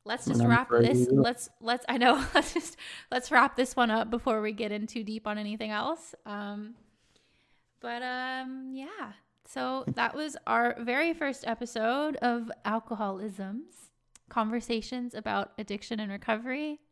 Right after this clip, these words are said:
Speaker 1: The first part, Alcoholisms, is what the podcast will be called. Not completely sure about the second part, but we're working,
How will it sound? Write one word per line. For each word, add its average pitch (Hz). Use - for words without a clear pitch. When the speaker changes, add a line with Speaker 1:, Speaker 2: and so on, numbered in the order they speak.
Speaker 1:
The 214
first 294
part, 269
Alcoholisms, 262
is 214
what 208
the 202
podcast 196
will 180
be 190
called. 180
Not 208
completely 208
sure 185
about -
the -
second 214
part, -
but -
we're 202
working, 202